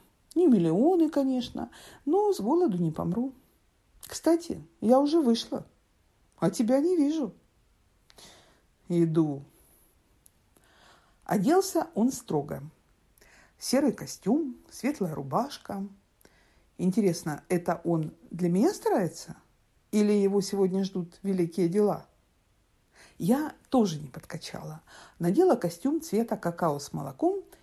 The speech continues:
и блузку оттенка пепел розы. Не броско,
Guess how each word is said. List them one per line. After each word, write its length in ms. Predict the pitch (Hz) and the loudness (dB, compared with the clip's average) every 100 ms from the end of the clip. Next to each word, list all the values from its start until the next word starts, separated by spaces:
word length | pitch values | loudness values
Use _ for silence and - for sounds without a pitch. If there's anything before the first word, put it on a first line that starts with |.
| _ - | _ -4
и 60 | 180 | -2
блузку 580 | 180 320 - - 196 160 | 2 0 -2 -6 -8 -8
оттенка 640 | - - 311 311 247 240 - _ _ - | -10 -2 0 0 -2 -4 -8 _ _ -2
пепел 480 | 311 320 254 262 - - | -2 0 -4 -4 -10 -16
розы. 540 | - 160 170 147 - - _ _ _ _ _ _ - - _ _ 415 | -12 -4 -4 -4 -12 -20 _ _ _ _ _ _ -20 -20 _ _ -4
Не 120 | 427 | 0
броско, 520 | 233 196 - - | 2 0 -2 -8